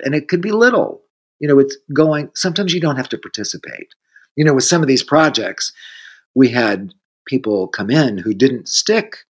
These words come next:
with the project. But I said, "Please come in, be a part of it. If it's not for you, then it's not for you." Gradually, we formed the group that was the final group. But I wanted them to have the experience. So often you can have an experience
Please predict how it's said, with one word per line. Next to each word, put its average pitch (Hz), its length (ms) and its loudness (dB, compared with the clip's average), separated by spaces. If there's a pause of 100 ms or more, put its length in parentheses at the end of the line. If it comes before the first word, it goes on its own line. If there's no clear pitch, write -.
(160)
with 107 200 -2
the - 80 -12
project. - 560 -12 (420)
But 120 140 2
I 117 100 4
said, 127 500 2 (280)
"Please 202 300 0
come 170 160 0
in, 104 300 -8 (600)
be 123 120 4
a 139 80 4
part 139 280 2
of 95 120 -2
it. 104 100 -2
If 101 100 -2
it's 92 160 -8
not 143 280 -2
for 139 80 -4
you, 95 440 -4 (100)
then 92 140 -8
it's 82 140 -10
not 85 200 -12
for 78 100 -16
you." 64 160 -14 (560)
Gradually, 110 800 2
we 98 200 -2
formed 98 680 -4
the 90 80 -8
group 90 360 -8 (140)
that 87 260 -12
was 82 320 -12
the 85 100 -12
final 82 400 -10
group. - 440 -2 (760)
But 113 340 0 (100)
I 117 100 0
wanted 120 380 -2
them 104 160 -6
to 98 120 -8
have 92 220 -8
the 80 100 -10
experience. 131 640 -2
So 156 180 2
often 190 340 2
you 180 140 2
can 151 160 -4
have 170 240 0
an 147 80 -2
experience 87 840 -6